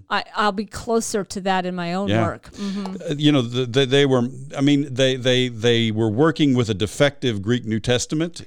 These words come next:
Speaker 2: shall, if,
Speaker 1: Right.
Speaker 2: if, if I can say it that way.
Speaker 1: Right.
Speaker 2: A-, but, but in many places, you know, their translation, the reason, there's a reason why the English Bible tradition has followed their translational,
Speaker 1: Mm-hmm.
Speaker 2: you know, tradition is because they did a, an amazing job of translating the Bible. Um,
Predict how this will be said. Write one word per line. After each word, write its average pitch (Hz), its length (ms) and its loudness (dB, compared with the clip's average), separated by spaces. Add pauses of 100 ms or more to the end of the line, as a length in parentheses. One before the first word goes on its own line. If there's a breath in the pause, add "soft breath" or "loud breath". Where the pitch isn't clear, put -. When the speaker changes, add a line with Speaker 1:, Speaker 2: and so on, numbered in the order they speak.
(100)
Speaker 2:
shall, 123 300 0
if, - 160 -4
Speaker 1:
Right. - 260 -10
Speaker 2:
if, - 160 -8
if - 240 -6
I 113 120 4
can 110 140 -4
say 127 160 0
it 120 100 -4
that 120 180 2
way. 120 260 2 (300 loud breath)
Speaker 1:
Right. 175 240 -4
Speaker 2:
A-, 131 200 -2
but, 120 400 2
but 113 160 4
in 113 160 2
many 185 220 2
places, 110 720 -2
you 110 160 -2
know, 101 100 0
their 113 180 0
translation, 131 760 -2
the 117 80 2
reason, 202 240 4
there's 160 140 0
a 160 40 0
reason 190 320 2
why 113 180 4
the 110 100 2
English 107 180 -2
Bible 101 300 0
tradition 113 360 -4
has - 140 -6
followed 139 280 0
their 92 120 -4
translational, 98 720 -2
Speaker 1:
Mm-hmm. - 360 -20
Speaker 2:
you 117 100 0
know, 98 120 -2
tradition 123 460 0
is 85 140 -4
because 101 500 -2
they 98 160 0
did 110 140 0
a, 95 180 -4
an 95 100 -6
amazing 101 480 0
job 95 300 2
of 85 80 -8
translating 87 540 -2
the 78 80 -8
Bible. 80 420 -2 (720 loud breath)
Um, 113 540 0